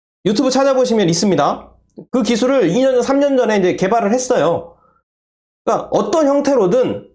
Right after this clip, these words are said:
어찌 됐든 간에 십 분 안에 구십 퍼센트까지 완충이 돼야 돼. 그게 안 되면 우리 한국 소비자들은 못 버텨요.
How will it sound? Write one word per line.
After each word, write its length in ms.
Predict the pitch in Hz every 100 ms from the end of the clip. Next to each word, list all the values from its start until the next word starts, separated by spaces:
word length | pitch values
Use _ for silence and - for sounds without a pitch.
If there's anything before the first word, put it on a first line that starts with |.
| _
어찌 320 | - 196 -
됐든 380 | 311 254 - 262
간에 680 | 247 208 214 226 160 - - - _ _ _ _
십 180 | - 302
분 140 | 311 285
안에 540 | 220 240 135 - - _ _
구십 280 | - 208 262
퍼센트까지 540 | 240 254 233 214 214 180
완충이 400 | 147 156 180 147
돼야 240 | 123 107
돼. 220 | 85 - _ -
그게 160 | 214
안 160 | 160 208
되면 500 | 233 220 254 127 -
우리 420 | 151 226 240 226
한국 300 | 208 226 202
소비자들은 800 | - 220 208 190 190 226 147 -
못 200 | 139 175
버텨요. 460 | 180 180 - 98 -